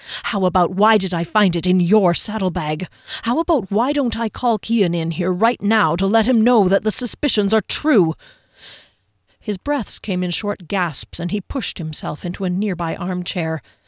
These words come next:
Kier was too stunned and confused to produce any sound. "Why, Kier? How could you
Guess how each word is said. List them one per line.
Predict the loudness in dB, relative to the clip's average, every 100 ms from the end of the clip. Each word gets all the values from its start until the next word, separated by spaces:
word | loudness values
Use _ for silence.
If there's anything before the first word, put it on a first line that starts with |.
| -20 -16
Kier | -8 -4 -2 0
was | 0
too | -2 -4
stunned | -2 -2 -2 -2 0 -2
and | -4
confused | -4 -6 -4 -2 0 0 -2
to | -4
produce | -6 -4 -2
any | -2 -2
sound. | -4 -4 -4 -4 -4 -6 -8 -20 -20 -20 -20 _ -8
"Why, | -4 -2 -2 -6
Kier? | -4 -2 -2 -4 -8 _ _
How | -4 -2
could | 0
you | 0